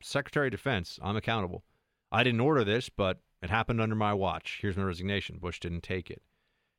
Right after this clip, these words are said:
That seems to have faded, at least for the last eight years, that notion of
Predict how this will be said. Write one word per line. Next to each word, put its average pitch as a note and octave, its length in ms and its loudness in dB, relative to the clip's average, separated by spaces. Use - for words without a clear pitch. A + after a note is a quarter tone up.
That C3 360 2
seems E3 340 2
to A#2+ 120 4
have F#2+ 260 0
faded, D3+ 520 4
at D#2+ 80 -6
least G2+ 220 2
for G#2+ 140 -6
the F#2+ 40 0
last G2 440 0
eight G2+ 240 -2
years, G2 520 0
that F2+ 240 -2
notion G#2 460 2
of F2 300 0